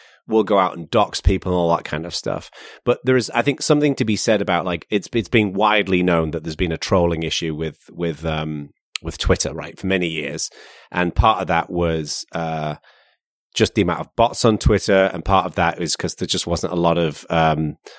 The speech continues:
moderation on Twitter, and people would report things,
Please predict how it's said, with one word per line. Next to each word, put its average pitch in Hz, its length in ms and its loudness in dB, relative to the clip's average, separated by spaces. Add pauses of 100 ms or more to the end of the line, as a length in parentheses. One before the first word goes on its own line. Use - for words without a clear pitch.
(120)
moderation 104 520 0
on 113 120 4
Twitter, 101 460 2
and 85 80 0
people 95 240 0
would 85 160 -2
report 127 380 0
things, 110 360 0